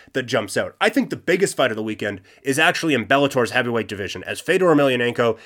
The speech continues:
takes on Tim Johnson in what I believe is Fedor's last hurrah in North America. I, I, I think that this is a guy who's probably gonna be r-, fighting in Russia until he's a hundred and just fighting random guys in a bar who are probably paid to lose.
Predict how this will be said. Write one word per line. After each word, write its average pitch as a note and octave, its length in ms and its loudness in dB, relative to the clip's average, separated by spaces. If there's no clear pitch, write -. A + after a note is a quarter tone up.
takes C#3+ 240 -4
on C3 160 0
Tim C#3 240 2
Johnson A#2 440 -2
in B2+ 200 -6
what B2+ 180 -2
I F3+ 220 0
believe C#3+ 480 -2
is C#3+ 200 0
Fedor's C#3 520 0
last C3 420 -2
hurrah G#2+ 460 -2
in B2 580 0
North G#2+ 320 -6
America. F2+ 640 -8
I, A#2+ 160 0
I, C3+ 240 0
I D3 60 2
think C#3 240 0
that D3 140 -2
this D3+ 120 -2
is B2 80 -4
a - 20 0
guy D#3+ 120 6
who's D3 120 4
probably D3+ 160 4
gonna C3+ 140 0
be B2+ 100 -2
r-, B2+ 220 -4
fighting C3+ 320 -2
in A2+ 80 -2
Russia C3 260 0
until A#2+ 300 -2
he's G#2+ 140 -4
a F2 60 -12
hundred C#3+ 480 -2
and C3+ 240 6
just B2+ 300 -4
fighting A2+ 600 0
random A#2 600 -2
guys A2 320 0
in A2+ 60 -2
a G#2 60 -2
bar A2 260 2
who A#2 100 -2
are G#2 60 0
probably A2+ 280 2
paid G#2+ 260 -6
to - 80 -10
lose. A2+ 380 -4